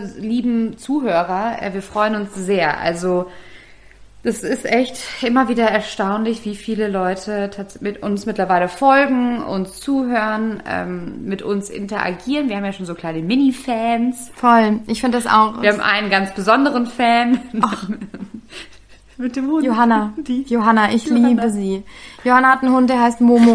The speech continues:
Speaker 2: und postet den ganzen Tag nur Fotos von Mo-, ähm, Videos von Momo. Love it.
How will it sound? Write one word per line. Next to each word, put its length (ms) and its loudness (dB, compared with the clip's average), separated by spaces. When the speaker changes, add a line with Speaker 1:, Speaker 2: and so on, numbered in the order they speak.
Speaker 2:
und 140 2
postet 300 -2
den 100 0
ganzen 240 -2
Tag 160 -2
nur 140 -4
Fotos 320 -8
von 120 -4
Mo-, 220 -4
ähm, 240 -2
Videos 240 -2
von 100 -6
Momo. 300 -2
Love 320 2
it. 80 -4